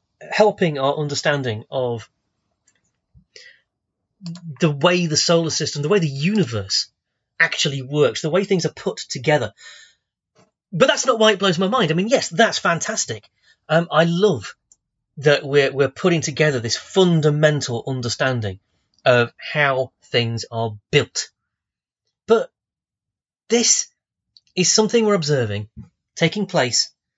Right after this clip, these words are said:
around a planet in another solar system. Just,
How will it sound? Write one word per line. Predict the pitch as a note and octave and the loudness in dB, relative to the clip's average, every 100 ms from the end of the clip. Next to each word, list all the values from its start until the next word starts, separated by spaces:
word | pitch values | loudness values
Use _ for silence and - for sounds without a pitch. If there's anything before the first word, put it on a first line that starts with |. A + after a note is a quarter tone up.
| _ _ | _ _
around | C3+ A#2+ C#3+ | -4 0 2
a | G#3+ | 2
planet | - A2+ G#2+ - _ _ _ _ _ _ _ - | 0 -4 -4 -10 _ _ _ _ _ _ _ -2
in | D3 | 0
another | C#3 C#3 C#3+ D3 C#3+ D3 C#3 - _ _ - | 0 -2 0 2 4 2 2 -4 _ _ -6
solar | - - B2 C#3+ A2+ | -4 2 2 4 0
system. | - G#2+ - G2+ F2+ _ _ _ - _ _ _ _ _ - | -2 -4 -6 -8 -14 _ _ _ -20 _ _ _ _ _ -6
Just, | C4 - | -4 -4